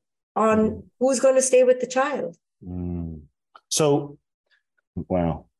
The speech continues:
Speaker 2: so many questions I have now. So, so just one, one, one kind of practical thing. Is it better for us to move out of the city? Is it bet-, it w-,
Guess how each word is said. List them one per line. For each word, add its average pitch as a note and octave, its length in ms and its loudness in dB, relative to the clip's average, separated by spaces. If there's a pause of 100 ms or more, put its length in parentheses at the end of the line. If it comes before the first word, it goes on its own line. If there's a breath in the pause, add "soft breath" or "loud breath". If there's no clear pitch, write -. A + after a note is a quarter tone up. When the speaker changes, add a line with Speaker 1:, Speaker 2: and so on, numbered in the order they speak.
Speaker 2:
so B2 220 0
many A2+ 220 4
questions A2 400 -2
I F2 80 0
have F#2 200 0
now. D#2+ 300 -4
So, - 200 -2
so C3 480 2 (520)
just D3+ 160 -2
one, D#3 200 0
one, E3 200 2
one E3+ 220 2
kind C#3 180 0
of B2 80 -2
practical B2 400 -2
thing. D#2+ 320 -8 (460)
Is A#2 160 0
it G#2 80 2
better C3 180 2
for C3 220 0
us - 220 -4
to A2 380 2 (1080)
move A2+ 220 2
out B2 140 2
of G#2+ 100 -2
the A2 60 -2
city? A2+ 380 -4 (1000)
Is A2+ 140 2
it G2+ 100 2
bet-, B2 240 2
it A#2 200 0
w-, A2+ 260 0